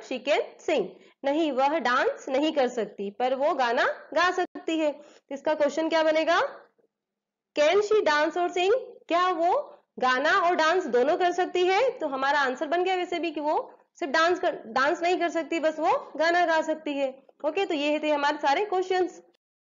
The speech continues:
नंबर सिक्स, no, a tree cannot fly। नहीं, एक पेड़ नहीं उड़ सकता। इसका क्वेश्चन कैसे बनेगा कि क्या एक पेड़ उड़ सकता है? तो हमारा क्वेश्चन है, can a tree fly?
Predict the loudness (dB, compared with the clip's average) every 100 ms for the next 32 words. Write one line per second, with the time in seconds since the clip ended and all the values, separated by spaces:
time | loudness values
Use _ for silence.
0 | _ _ _ _ _ _ _ _ _ _
1 | _ _ _ _ _ _ 10 12 12 12
2 | 10 8 0 -20 _ 0 4 4 4 0
3 | 0 4 2 4 2 4 0 0 0 2
4 | 0 -8 -20 -4 2 4 4 2 -2 0
5 | 2 0 0 0 2 2 2 0 -4 -4
6 | -6 -6 -4 0 0 0 0 -2 -2 0
7 | 4 4 2 2 0 2 2 4 2 0
8 | 2 2 0 -2 -2 0 0 0 -4 -20
9 | _ -6 -2 0 0 2 -2 0 0 2
10 | 2 0 -6 -6 0 2 2 2 2 2
11 | 2 4 4